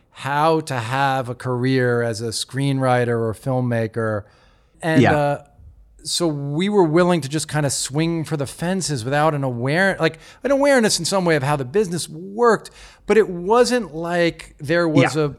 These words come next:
Speaker 1: a, uh, "We gotta do this, this, and this, and we gotta write a thing a certain way for it to, to happen." And for me, there was, like, that freedom and focus that was, uh, it was an incredible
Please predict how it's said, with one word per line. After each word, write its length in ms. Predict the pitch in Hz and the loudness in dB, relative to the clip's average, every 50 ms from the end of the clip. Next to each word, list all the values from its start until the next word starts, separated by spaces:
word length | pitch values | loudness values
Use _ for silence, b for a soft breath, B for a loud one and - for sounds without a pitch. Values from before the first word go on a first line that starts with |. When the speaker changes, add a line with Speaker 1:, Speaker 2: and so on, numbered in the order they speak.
| _ | _
Speaker 1:
a, 40 | - | -6
uh, 280 | 147 147 143 139 135 - - | -4 -2 -2 -2 -2 -4 -6
"We 120 | 147 147 147 | -6 -4 0
gotta 200 | 135 156 151 143 | 2 2 2 2
do 160 | 120 127 127 | 0 -4 -6
this, 320 | 117 123 196 233 220 - - | -2 2 4 4 4 2 0
this, 300 | 156 156 190 - - 165 | -4 -2 -2 -2 -2 -4
and 160 | 160 165 170 | -6 -4 -2
this, 260 | 180 170 165 160 - | -2 -2 -2 -2 -4
and 80 | - 139 | -6 -4
we 60 | 147 | -2
gotta 140 | 151 156 147 | -2 -2 -2
write 260 | 139 151 175 196 180 | -2 0 0 0 0
a 40 | 190 | 0
thing 220 | - - 190 175 170 | -2 -4 -6 -6 -6
a 40 | 156 | -6
certain 380 | - - 180 175 147 151 160 156 | -6 -6 -6 -6 -6 -6 -8 -6
way 320 | 156 151 151 151 151 147 147 | -6 -4 -4 -4 -4 -4 -6
for 220 | - - 160 156 | -6 -6 -4 -4
it 140 | 151 151 151 | -4 -4 -6
to, 200 | - 147 139 127 b b b b b b b b b b - | -8 -8 -8 -10 b b b b b b b b b b -10
to 100 | - 135 | -8 -8
happen." 520 | - - 170 175 190 196 - 151 127 123 | -6 -6 -4 -2 -4 -4 -4 -6 -6 -6
And 240 | 135 143 139 131 - | -6 -6 -6 -8 -6
for 120 | - 143 | -4 -4
me, 220 | 143 156 196 233 226 | -2 -2 -2 0 0
there 120 | 165 143 | 0 0
was, 360 | 123 123 143 165 160 139 - 139 | 2 2 2 2 2 2 0 -4
like, 160 | 127 120 - | -6 -4 -2
that 260 | 139 135 131 - - | -2 -4 -4 -4 -8
freedom 400 | - - 135 143 160 160 165 160 | -10 -6 -4 -2 -2 -2 -2 -4
and 120 | 147 123 107 - - | -4 -6 -8 -10 -8
focus 460 | - - 123 147 151 - - - - - | -6 -4 -4 -4 -4 -8 -12 -14 -14 -14
that 120 | 98 95 _ _ _ - | -16 -18 _ _ _ -12
was, 400 | 120 117 107 - - - - - | -10 -10 -8 -8 -10 -10 -10 -8
uh, 240 | 143 131 123 120 113 - _ _ _ _ _ _ _ _ _ _ _ _ _ | -8 -6 -6 -8 -8 -10 _ _ _ _ _ _ _ _ _ _ _ _ _
it 80 | - 156 | -6 -6
was 160 | 156 147 - 147 | -4 -4 -4 -6
an 60 | 131 | -6
incredible 480 | 123 107 - 165 202 226 - 123 104 | -6 -4 -2 -2 -2 -2 -2 -6 -10